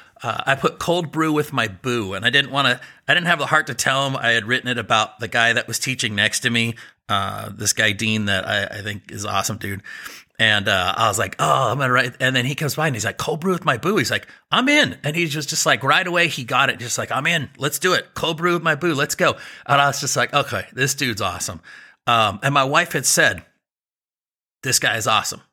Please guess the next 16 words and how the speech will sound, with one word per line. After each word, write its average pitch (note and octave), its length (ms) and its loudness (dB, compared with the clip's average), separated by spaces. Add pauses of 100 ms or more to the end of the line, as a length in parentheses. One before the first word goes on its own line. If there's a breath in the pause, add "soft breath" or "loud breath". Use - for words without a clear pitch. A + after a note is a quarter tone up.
And G2 420 0 (220 loud breath)
if G#2 100 -4
there's G#2+ 200 -2
ever C3 180 2
a C3 60 0
chance C3+ 360 0
to - 120 -6
steal B2 280 -2
him A2+ 80 -4
back, A2+ 260 0
I'm G2 100 -8
gonna G2+ 200 -8
steal G2 300 -6
him F#2 100 -10
back." F2+ 300 -6
So G2 340 0